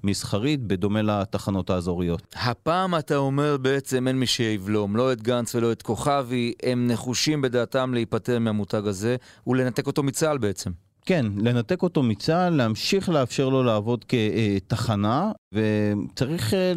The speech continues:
Speaker 1: להגיד, כאילו, זו תחנה שהיא מצליחה, שהיא משגשגת, לא רק, אה, מצליחה מבחינה עיתונאית ומוכרת ופעילה, אלא גם מבחינה כלכלית, ואנחנו ראינו את זה בדוח פנימי, דוח ביקורת פנימית שחשפנו בפברואר השנה,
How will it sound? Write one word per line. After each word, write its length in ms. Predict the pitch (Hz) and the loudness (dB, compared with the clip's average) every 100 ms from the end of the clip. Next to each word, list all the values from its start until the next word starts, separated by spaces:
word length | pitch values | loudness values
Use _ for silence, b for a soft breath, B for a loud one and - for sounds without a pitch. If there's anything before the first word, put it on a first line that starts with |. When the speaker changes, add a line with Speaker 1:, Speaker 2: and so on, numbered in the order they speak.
| 170 | -2
Speaker 1:
להגיד, 480 | - 123 190 254 226 | -4 -2 0 0 -2
כאילו, 240 | - 113 101 | 0 0 0
זו 120 | 107 | -2
תחנה 480 | - 101 117 131 170 | -4 -2 0 0 -2
שהיא 420 | 170 170 139 131 | -2 -2 0 2
מצליחה, 600 | 127 127 131 123 101 98 | 0 -2 -2 0 0 0
שהיא 180 | - 127 | 0 -2
משגשגת, 680 | 127 151 131 - 95 98 | 0 -2 -2 -2 -2 0
לא 60 | 127 | 0
רק, 220 | 147 - | -2 0
אה, 160 | 131 123 | 0 2
מצליחה 460 | 117 - 113 113 | 0 -2 -2 0
מבחינה 360 | 113 104 110 107 | -2 -2 -2 0
עיתונאית 680 | 107 - 107 101 123 147 107 | 0 0 0 2 2 0 0
ומוכרת 500 | 104 101 - 113 107 | -2 -2 0 -2 0
ופעילה, 520 | 101 95 104 113 180 185 - _ 107 | -2 -4 -2 0 0 -2 -4 _ 0
אלא 200 | 110 113 | 0 2
גם 200 | 156 220 | 0 -2
מבחינה 380 | 208 196 185 | -4 -2 0
כלכלית, 580 | 202 180 - 147 185 107 | 0 0 0 2 2 0
ואנחנו 420 | 98 104 104 - 107 | 0 0 0 -2 0
ראינו 260 | 123 175 | 0 0
את 60 | 151 | 0
זה 120 | 123 98 | -2 0
בדוח 560 | 101 98 95 147 - _ | 0 0 0 -2 -4 _
פנימי, 400 | - 113 117 151 | -2 0 2 2
דוח 180 | 120 131 | 0 -2
ביקורת 360 | 127 135 143 135 | -4 0 -2 0
פנימית 360 | 120 113 139 | 0 0 0
שחשפנו 580 | 117 - 104 135 - 123 | -2 -4 -2 -2 0 0
בפברואר 600 | 101 - 120 101 104 95 92 B B | 0 0 0 0 0 -2 -6 B B
השנה, 500 | 104 - 98 92 | -2 0 0 2